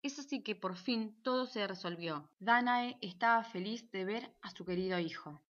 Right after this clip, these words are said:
Andrómeda los acompañaba a todas partes. Perseo le entregó la cabeza de la gorgona a Atenea como premio por su ayuda.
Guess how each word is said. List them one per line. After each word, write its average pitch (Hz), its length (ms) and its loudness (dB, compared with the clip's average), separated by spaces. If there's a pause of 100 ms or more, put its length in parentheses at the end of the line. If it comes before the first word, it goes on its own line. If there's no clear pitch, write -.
(680)
Andrómeda 247 640 2 (180)
los 180 240 -6
acompañaba 180 600 0
a 180 60 -4
todas 175 280 -2
partes. 151 540 -8 (440)
Perseo 220 400 0
le 247 100 0
entregó 202 340 -2
la 226 140 2
cabeza 196 500 0
de 175 140 -4
la 175 100 2
gorgona 180 440 0
a 220 40 4
Atenea 175 520 2 (260)
como 180 320 -2
premio 214 380 2
por 180 180 -4
su 175 120 -6
ayuda. 156 500 -8